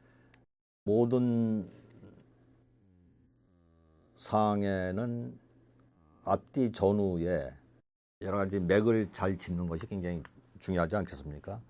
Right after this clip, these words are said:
사실 우리 프로그램이 잘 아시겠습니다마는 굳이 행간이라는 표현을 하고 있습니다. Space Between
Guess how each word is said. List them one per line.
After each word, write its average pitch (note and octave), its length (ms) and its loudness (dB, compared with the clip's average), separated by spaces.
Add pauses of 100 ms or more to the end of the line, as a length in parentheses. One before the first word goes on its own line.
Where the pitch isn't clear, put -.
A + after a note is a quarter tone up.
(3000)
사실 A2+ 280 2
우리 A2+ 240 2
프로그램이 A#2 460 4
잘 A2 160 4
아시겠습니다마는 F2+ 1120 0 (1400)
굳이 F#2 560 0 (640)
행간이라는 B2+ 1000 0
표현을 F2 360 -2
하고 D2 200 -6
있습니다. C2 440 -12 (1120)
Space G2 400 0
Between F2 640 -2